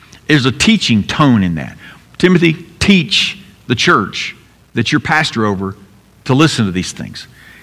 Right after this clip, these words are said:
'cause it'll be good for them and good for you." These things include, well, to Timothy right now, they include what he put in the first three chapters.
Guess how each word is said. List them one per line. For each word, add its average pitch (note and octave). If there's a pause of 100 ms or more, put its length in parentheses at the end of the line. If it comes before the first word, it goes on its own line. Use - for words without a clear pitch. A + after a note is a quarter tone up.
'cause C3
it'll D#3
be C#3
good A#2
for A#2+
them B2
and G#2+
good B2
for -
you." A2+ (760)
These D#3+
things F#3
include, D3+ (560)
well, C3+
to -
Timothy F#3+
right A#2
now, D#3
they A#2+
include C3
what A#2+
he A2+
put C#3+
in G2
the G#2+
first C#3 (120)
three A#2+
chapters. -